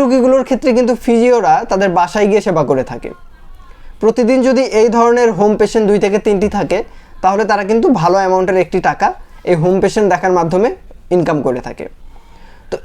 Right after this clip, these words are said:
এই দুইটি ডিপার্টমেন্টের বাহিরেও আরও, আহ, বেশ কিছু ডিপার্টমেন্ট, যেমন ফার্মেসির কথা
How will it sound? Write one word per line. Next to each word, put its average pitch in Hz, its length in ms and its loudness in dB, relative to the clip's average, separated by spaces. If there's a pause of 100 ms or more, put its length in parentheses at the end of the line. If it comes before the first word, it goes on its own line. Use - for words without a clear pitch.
(120)
এই 277 160 0
দুইটি 254 280 2
ডিপার্টমেন্টের 240 560 0
বাহিরেও 208 340 2 (360)
আরও, 202 160 2 (120)
আহ, 165 400 0 (100)
বেশ 202 180 2
কিছু 226 240 -2
ডিপার্টমেন্ট, 180 440 0
যেমন 180 240 0
ফার্মেসির 165 440 0
কথা 160 140 0